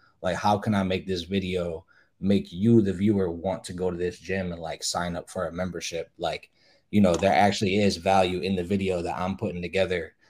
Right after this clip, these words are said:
that's gonna make you get out of your chair and, like, go sign up for this basketball gym and, like, sign,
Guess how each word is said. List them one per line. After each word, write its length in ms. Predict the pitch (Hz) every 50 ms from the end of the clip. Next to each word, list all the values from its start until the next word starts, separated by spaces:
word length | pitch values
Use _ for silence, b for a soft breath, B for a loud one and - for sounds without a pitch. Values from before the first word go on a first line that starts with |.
| b b _
that's 180 | - 92 87 -
gonna 180 | - 92 90 87
make 300 | 90 92 90 85 - 107
you 160 | 104 101 90
get 180 | 82 85 95 92
out 140 | 95 92 90
of 60 | 87 87
your 140 | 92 90
chair 600 | 87 - - 110 101 92 90 87 90 90 - _ _
and, 80 | 87 90
like, 200 | 85 85 82 80
go 160 | - 87 90
sign 340 | 87 - - 92 87 90 90
up 160 | 90 87 -
for 60 | - 92
this 180 | 90 87 85 -
basketball 520 | - 90 90 87 - - 87 82 87 80
gym 240 | 80 90 87 85 82
and, 100 | 82 78
like, 200 | 78 80 78 - _ _ -
sign, 360 | - - 101 95 92 90